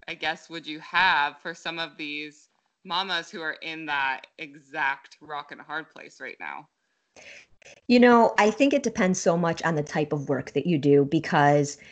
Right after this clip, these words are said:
Speaker 2: there are some jobs that are in-, inherently inflexible and then some that are more flexible. I think a lot of us, and I know when I was working in the corporate world, was really hesitant to have the direct conversation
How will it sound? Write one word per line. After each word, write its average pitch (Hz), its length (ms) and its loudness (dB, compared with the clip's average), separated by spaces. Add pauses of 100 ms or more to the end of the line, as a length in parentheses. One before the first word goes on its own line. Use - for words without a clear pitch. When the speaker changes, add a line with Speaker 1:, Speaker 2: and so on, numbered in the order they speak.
(120)
Speaker 2:
there - 180 6
are 190 40 6
some 190 320 2
jobs 160 260 4
that 156 100 2
are 151 60 4
in-, 147 240 0
inherently 196 640 2
inflexible 156 960 2 (360)
and 185 120 4
then 175 160 4
some 185 280 2
that 170 180 4
are 160 160 4
more 139 200 0
flexible. 139 680 0 (400)
I 180 100 6
think 269 340 4 (120)
a 190 40 4
lot 185 360 4
of 160 120 4
us, 139 440 -4 (440)
and 160 400 -2 (120)
I 170 120 0
know 180 300 6
when 175 220 4
I 175 120 6
was 180 200 2
working 160 280 -2
in 147 80 -2
the 147 60 -2
corporate - 420 -2
world, 147 400 0
was 180 160 0
really 208 300 6
hesitant 151 680 0
to 151 60 -8
have 147 460 -2
the 160 100 0
direct 143 520 0
conversation 151 920 0